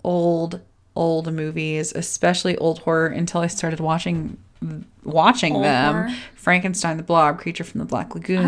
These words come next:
Speaker 2: I'm so
Speaker 1: Freaks,
Speaker 2: happy to hear
Speaker 1: um,
Speaker 2: that.
Speaker 1: Nosferatu, uh, Dracula, those things that I've
Speaker 2: I have
Speaker 1: watched
Speaker 2: no
Speaker 1: even
Speaker 2: one to watch that stuff with.
Speaker 1: Yeah,
Speaker 2: So I'm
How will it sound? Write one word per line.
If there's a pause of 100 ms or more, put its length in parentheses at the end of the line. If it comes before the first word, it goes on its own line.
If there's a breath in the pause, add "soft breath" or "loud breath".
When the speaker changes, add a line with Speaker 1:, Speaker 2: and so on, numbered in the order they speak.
Speaker 2:
I'm
so
Speaker 1:
Freaks,
Speaker 2:
happy
to
hear
Speaker 1:
um,
Speaker 2:
that.
Speaker 1:
Nosferatu,
uh,
Dracula,
those
things
that
I've
Speaker 2:
I
have
Speaker 1:
watched
Speaker 2:
no
Speaker 1:
even
Speaker 2:
one
to
watch
that
stuff
with.
Speaker 1:
Yeah,
Speaker 2:
So
I'm